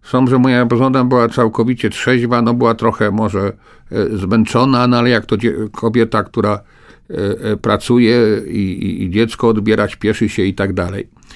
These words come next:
Normalnie takie sprawy to powinny być w prokuraturze rejonowej.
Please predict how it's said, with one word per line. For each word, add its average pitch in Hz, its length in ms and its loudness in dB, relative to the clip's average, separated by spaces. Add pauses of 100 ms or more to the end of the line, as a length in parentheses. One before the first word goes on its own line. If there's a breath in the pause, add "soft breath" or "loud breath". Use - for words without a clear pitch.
(460 loud breath)
Normalnie 123 800 2
takie 117 300 -4
sprawy 123 500 0
to 110 160 -2
powinny 127 580 2
być 117 520 0 (440 soft breath)
w - 80 -20
prokuraturze 120 600 0
rejonowej. 113 960 0